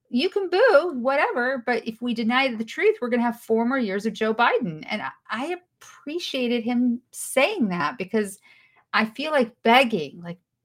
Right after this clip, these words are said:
I feel like getting on my hands and knees and begging all the maga people, there are other choices.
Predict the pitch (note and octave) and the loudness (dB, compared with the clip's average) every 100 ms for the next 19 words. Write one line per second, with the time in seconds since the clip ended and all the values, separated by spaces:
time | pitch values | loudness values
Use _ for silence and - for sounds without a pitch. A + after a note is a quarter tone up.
0 | _ _ A3 A3 C4 B3+ A#3 A3+ G#3+ F#3+ | _ _ -6 -2 0 0 2 2 0 -2
1 | F3 F#3 G3 F#3+ F#3 F3 E3 F3+ E3 - | -4 -4 -6 -4 -2 -4 -4 -8 -10 -2
2 | A3 A3+ G#3+ F#3 E3+ E3 D#3 D#3+ D3+ D#3 | 2 4 2 -2 -4 -2 -2 -2 -8 -12
3 | - D3+ - _ _ _ - G#3+ G#3 - | -10 -10 -10 _ _ _ -2 0 2 4
4 | G#3+ A3 A3 A3+ - G3+ F#3+ G3 F#3 - | 6 8 6 2 0 0 0 -4 -6 -4
5 | F#3 F3+ - F3+ - | -4 -4 -10 -12 -16